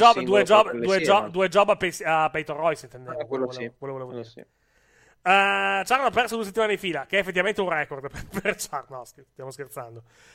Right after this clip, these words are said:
Speaker 1: Eh, tornando a noi, eh, poi abbiamo, ecco, segmento backstage, Hurt Business, eh, avvicinati dal fattone. <laughs> Abbiamo parlato in precedenza, grandi mezzi tecnici della, della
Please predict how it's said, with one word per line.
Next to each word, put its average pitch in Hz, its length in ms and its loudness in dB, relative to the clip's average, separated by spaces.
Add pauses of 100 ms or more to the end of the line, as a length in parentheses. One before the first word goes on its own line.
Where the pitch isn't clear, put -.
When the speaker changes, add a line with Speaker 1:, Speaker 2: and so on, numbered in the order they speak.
(200)
Speaker 1:
Eh, 196 360 6
tornando 240 380 2
a 247 40 6
noi, 151 480 2
eh, 143 680 -4
poi 220 180 2
abbiamo, 190 480 2
ecco, 185 440 0 (260)
segmento 311 480 4
backstage, 233 560 4
Hurt 285 220 8
Business, 277 600 -2
eh, 262 560 0
avvicinati 226 560 2
dal 214 160 6
fattone. 127 680 -6 (100)
<laughs> - 100 -16 (520)
Abbiamo 214 260 8
parlato 208 380 0
in 185 60 -4
precedenza, 190 760 0 (220)
grandi 220 460 4
mezzi 202 320 2
tecnici 175 440 2
della, 160 520 -4
della 185 140 -6